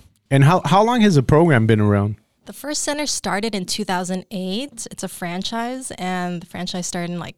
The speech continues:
Speaker 2: two thousand five. So a couple dozen locations, and we've helped thousands of men and women.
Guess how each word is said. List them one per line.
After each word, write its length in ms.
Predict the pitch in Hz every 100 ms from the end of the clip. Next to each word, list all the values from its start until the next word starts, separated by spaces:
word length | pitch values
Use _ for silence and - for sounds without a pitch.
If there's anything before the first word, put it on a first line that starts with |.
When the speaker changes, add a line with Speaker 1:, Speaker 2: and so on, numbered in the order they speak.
| _
Speaker 2:
two 140 | -
thousand 320 | 180 175 165 156
five. 400 | 165 98 170 -
So 640 | - 180 160 156 156 170
a 420 | _ _ _ _
couple 220 | - 202 202
dozen 300 | 196 190 196
locations, 1300 | 190 - 185 185 - 190 185 190 190 196 185 - - -
and 340 | 185 170 170
we've 160 | 175 175
helped 240 | 185 -
thousands 480 | 175 175 180 202 190
of 120 | 190 180 _ _ _ -
men 100 | 175
and 140 | 180
women. 260 | 175 247